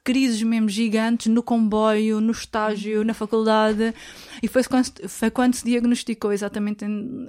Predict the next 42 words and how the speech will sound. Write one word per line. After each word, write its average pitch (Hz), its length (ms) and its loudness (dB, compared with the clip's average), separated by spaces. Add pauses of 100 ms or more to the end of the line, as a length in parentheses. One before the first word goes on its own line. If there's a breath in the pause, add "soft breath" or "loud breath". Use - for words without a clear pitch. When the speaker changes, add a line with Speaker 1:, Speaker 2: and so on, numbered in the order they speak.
Speaker 1:
então 196 400 -12
a - 20 -12
minha 185 160 -8
doença 185 340 -4
da, 190 540 -4
da 185 220 -6
tiroide, 247 520 -2
que - 120 -16
pode 403 300 -2
até 220 180 -8
ter 202 260 -8 (280)
de, 185 480 -6
despoltar 196 520 -4
Speaker 2:
Uhum. 202 60 -2
Speaker 1:
essas 202 220 -8
crises 208 320 -6
muito 214 260 -4
maiores, 226 240 -4
porque - 40 -20
está 202 100 -4
muito 202 220 0
Speaker 2:
Uhum. 214 40 -4
Speaker 1:
ligado 196 360 -4
ao, 185 200 -8
ao, 180 180 -8
ao 190 60 -6
sistema 190 320 -8
hormonal. 190 540 -6 (180 loud breath)
Speaker 2:
Uhum. 175 560 -6
Speaker 1:
E 220 60 2
muita 226 260 6
gente 214 220 0
que - 60 -18
tem 214 100 -4
problemas 202 240 -4
de - 60 -12
tiroide 196 380 -2
tem 190 120 -6
muito, 180 280 -4
tem 180 140 -4
muita 190 220 -2
ansiedade. 190 640 -4